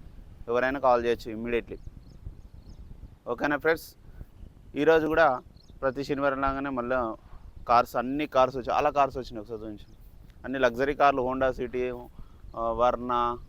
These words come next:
లగ్జరీ కార్లు వచ్చినాయి. Baleno-లు, Grand ఐ టెన్లు, చాలా బండ్లు వచ్చినాయి ఈ వారం.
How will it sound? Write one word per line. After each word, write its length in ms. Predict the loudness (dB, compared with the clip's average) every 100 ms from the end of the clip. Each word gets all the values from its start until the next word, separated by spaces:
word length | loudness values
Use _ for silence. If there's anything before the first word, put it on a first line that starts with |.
| -18 -18 -16 -16 -14 -14 -16 -20 -20 -20 -10
లగ్జరీ 280 | -8 -6 -4 2
కార్లు 180 | 2 0
వచ్చినాయి. 280 | -6 -8 -12 -14 _ _ -20 -20 -20 -8 0
Baleno-లు, 540 | 2 2 2 2 2 0 -6 _ _ -20 _ 2
Grand 260 | 2 4 2
ఐ 40 | 2
టెన్లు, 260 | -2 -2 -4 -4 0
చాలా 200 | 2 2
బండ్లు 180 | 0 -2
వచ్చినాయి 300 | -4 -6 -10 -6
ఈ 20 | -4
వారం. 180 | -4